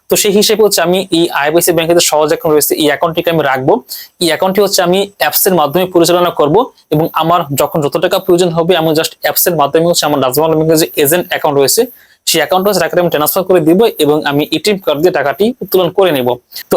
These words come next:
আমি হচ্ছে মোটামুটি হচ্ছে এই সিদ্ধান্ত নিয়েছি এবং, আহ, আমি এটি, এটি আপনাদেরকে জানালাম,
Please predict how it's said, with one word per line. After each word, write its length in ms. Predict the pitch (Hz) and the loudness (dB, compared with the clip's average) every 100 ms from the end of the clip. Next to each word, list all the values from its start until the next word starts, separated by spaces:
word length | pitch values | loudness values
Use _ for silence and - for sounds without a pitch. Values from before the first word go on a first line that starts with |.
| - | 2
আমি 100 | 208 214 | 2 0
হচ্ছে 200 | 214 247 247 160 | 2 2 2 0
মোটামুটি 380 | 151 175 180 196 | 0 0 0 0
হচ্ছে 160 | 175 - - | -2 -2 -2
এই 60 | 180 | -2
সিদ্ধান্ত 380 | - 147 156 156 | -2 -2 -2 0
নিয়েছি 240 | 139 135 226 277 - - | 0 0 0 -2 -6 -4
এবং, 200 | 139 143 | 0 0
আহ, 220 | 151 139 139 | 0 -4 -2
আমি 140 | 143 165 | -2 0
এটি, 140 | 160 - 160 | -2 0 0
এটি 100 | 147 | 0
আপনাদেরকে 380 | 139 147 147 147 147 | -2 0 0 0 -2
জানালাম, 320 | 139 151 143 | 0 2 0